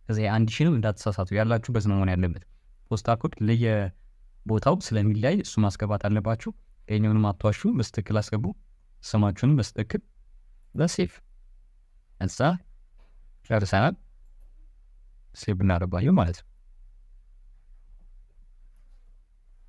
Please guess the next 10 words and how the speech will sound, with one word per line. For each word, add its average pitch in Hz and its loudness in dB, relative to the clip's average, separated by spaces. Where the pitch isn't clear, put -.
እሺ፣ 143 0
እዚህ 110 0
ጋር 127 4
አሁን 160 4
ምን 113 4
አመጣልን? 123 2
ቲ - -6
ካላችሁ 117 0
እሱ - -2
ማስገባት፣ 92 0